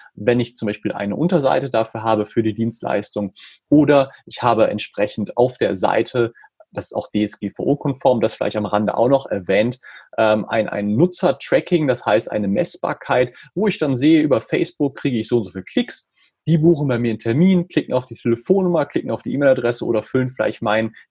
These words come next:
digitales Terminformular sogar aus, buchen sie also online einen Termin. All das ist messbar und das ist auch der große Vorteil von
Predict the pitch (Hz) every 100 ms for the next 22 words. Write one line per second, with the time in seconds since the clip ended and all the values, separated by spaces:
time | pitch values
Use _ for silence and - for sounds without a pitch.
0 | - 123 123 - 110 110 - 117 110 127
1 | 143 - 120 113 110 104 107 110 95 -
2 | 151 160 - 143 - 131 117 120 104 113
3 | 110 107 - 98 113 123 - - - 127
4 | 143 117 123 - - 98 127 160 - 165
5 | 160 - - - 110 120 - 127 110 98
6 | 120 117 - 107 107 - 107 104 _ _
7 | - 113 107 101